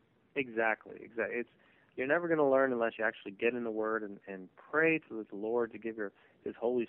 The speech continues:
Spirit so you can understand it better. Get into other materials and, and, and read about 'em, because sometimes we misunderstand the Holy Spirit and we come up with some very interesting interpretations.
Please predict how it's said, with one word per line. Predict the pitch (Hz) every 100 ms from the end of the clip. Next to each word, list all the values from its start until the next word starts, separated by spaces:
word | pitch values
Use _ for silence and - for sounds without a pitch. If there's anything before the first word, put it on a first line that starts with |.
| -
Spirit | 110 110 -
so | 101
you |
can | - 101
understand | 107 104 - 107 107
it | 107 -
better. | 107 110 107 - _ _
Get | 156
into | 160 156
other | 143 139
materials | 127 - - 156 160 156 156 151 127
and, | 104
and, | 107 107
and | 110 110
read | 131 135
about | 123 120 120
'em, | 123
because | 113 - 104 104 - - _ -
sometimes | 131 131 131 120
we | 120
misunderstand | 117 117 123 120 113 - 143 156 170
the |
Holy | 127 120 117 - -
Spirit | 117 131 160
and | 113
we |
come | 101 120
up | 117 -
with | -
some | 104 104 - _ _
very | 240 262 117
interesting | 151 110 - 107
interpretations. | 104 117 104 107 127 143 165 165